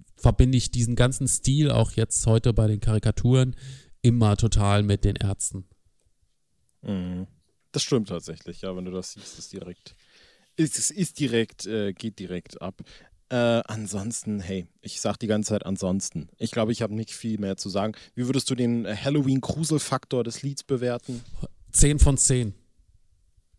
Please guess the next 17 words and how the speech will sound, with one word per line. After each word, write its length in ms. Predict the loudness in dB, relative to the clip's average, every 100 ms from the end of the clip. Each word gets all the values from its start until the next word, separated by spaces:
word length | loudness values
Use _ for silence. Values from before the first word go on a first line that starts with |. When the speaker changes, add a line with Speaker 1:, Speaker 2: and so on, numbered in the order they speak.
| _ _ _
Speaker 2:
Würdest 200 | -6 -4
du 40 | -2
sagen, 200 | -2 -2
auf 160 | -4
einer 340 | -2 -2 -2 -6 _ -16
Skala 420 | -4 -2 2 0
von 340 | 2 2 2 0
E 140 | -4
T 280 | -6 -6 -4
bis 420 | 0 0 -2 -10 -18 _ _ _ _ _ _
Boo 380 | 2 2 2 -2 -4 _ _ _ _ _
ist 160 | -8 -6
es 100 | -6
eine 100 | -8
zehn 200 | -6 -8
von 160 | -8 -10
zehn, 300 | -10 -12